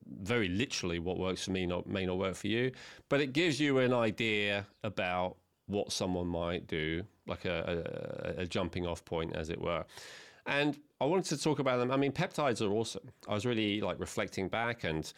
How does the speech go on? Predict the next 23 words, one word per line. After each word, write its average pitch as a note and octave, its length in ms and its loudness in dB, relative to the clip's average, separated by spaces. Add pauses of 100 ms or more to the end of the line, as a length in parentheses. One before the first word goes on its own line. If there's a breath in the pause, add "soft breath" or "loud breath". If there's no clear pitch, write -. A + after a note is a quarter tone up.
(580 loud breath)
um, E2 680 -2
what G#2+ 280 -2
is, A2+ 160 0
like, F#2+ 160 0
the F2 180 -2
easiest G2+ 520 0
way G#2+ 100 2
to G2+ 140 -2
help G2 240 0
someone G#2 260 0
who G2 100 0
wants F#2 180 -2
to F#2 60 -4
feel F2+ 640 0
younger, G2 300 0
who G2+ 120 2
wants F2+ 140 -2
to - 60 -8
feel F#2 160 -2
better F2+ 280 0
straight F#2 260 -2
away? F#2+ 440 0
And F2+ 420 -2